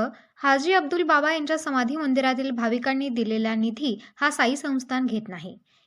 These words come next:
या हाजी अब्दुल बाबा समाधी मंदिरात व त्यांच्या झोपडीत स्वतःला अब्दुल बाबांचे वंशज म्हणून घेणारे अनेक वर्षांपासून तेथे येऊन हाजी अब्दुल बाबा समाधीवर शंभर, दोनशे, पाचशे रुपयांच्या नोटा स्वतः पसरून ठेवतात.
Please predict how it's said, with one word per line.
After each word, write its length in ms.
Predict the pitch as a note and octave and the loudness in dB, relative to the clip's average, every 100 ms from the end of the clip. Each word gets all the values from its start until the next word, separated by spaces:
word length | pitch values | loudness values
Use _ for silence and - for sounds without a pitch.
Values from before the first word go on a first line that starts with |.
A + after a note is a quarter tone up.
| - | 2
या 120 | C#4+ | 4
हाजी 300 | D4+ C4+ C#4+ | 4 2 4
अब्दुल 300 | F4 C4 F4 | 2 2 -2
बाबा 280 | D#4+ C#4 C#4 | 2 4 2
समाधी 340 | D4 C#4+ C4 C4+ | -2 -2 -2 0
मंदिरात 460 | B3 G#3 D4 G#3 F3+ | 0 0 0 -2 -2
व 40 | A3+ | -8
त्यांच्या 320 | A#3 A3+ B3 | -4 -4 -2
झोपडीत 460 | A#3+ G#3 A3 B3+ B3 | -4 -6 -4 -4 -2
स्वतःला 520 | A3+ G#3 C4 C4 G3 - - - | -6 -4 -4 -4 -6 -8 -20 -10
अब्दुल 320 | A#3+ A3+ B3+ D#4+ | -2 0 0 2
बाबांचे 440 | D#4 D4 D4 D#4+ | 2 2 -2 -2
वंशज 400 | D4+ B3 A#3+ C#4 | 0 0 0 -4
म्हणून 300 | C#4 C4 C#4+ | 0 0 0
घेणारे 360 | C4 B3 B3 C4 | 0 0 0 -2
अनेक 360 | - A#3 C4+ | -2 -4 -2
वर्षांपासून 720 | B3+ A3+ A#3+ A3 B3 C4 A3 G3+ | -4 -4 -4 -2 -4 -2 -6 -4
तेथे 340 | A#3+ A3+ C#4 | -6 -2 -2
येऊन 360 | C4+ D4 A#3 A3+ - - - | 0 0 0 -2 -8 -20 -4
हाजी 280 | C#4 C4 D#4+ | 0 2 2
अब्दुल 280 | E4+ C#4+ D#4+ | 0 0 -2
बाबा 300 | D4 C4 C#4 | 2 2 2
समाधीवर 640 | C#4+ A#3 A3+ A#3+ D4 G3+ A3+ - _ | 0 -2 -2 -2 -2 -4 -6 -18 _
शंभर, 480 | - C#4+ C4+ E4+ F4 | -4 0 4 4 4
दोनशे, 440 | D4 C#4 C4+ D4+ | 2 0 0 -4
पाचशे 400 | D4+ A#3+ A#3 D4 | 2 0 2 -4
रुपयांच्या 420 | C#4 C4+ B3+ C4+ | -4 -2 -2 -2
नोटा 360 | C4+ A3+ A3+ A#3 | -2 -2 -4 -6
स्वतः 460 | B3 A#3+ A#3 B3+ D#4 - _ _ | -4 -6 -2 -2 -4 -8 _ _
पसरून 380 | C4 B3 - C4+ | -8 -6 -4 -4
ठेवतात. 380 | C#4 B3+ A#3+ | -2 -2 -2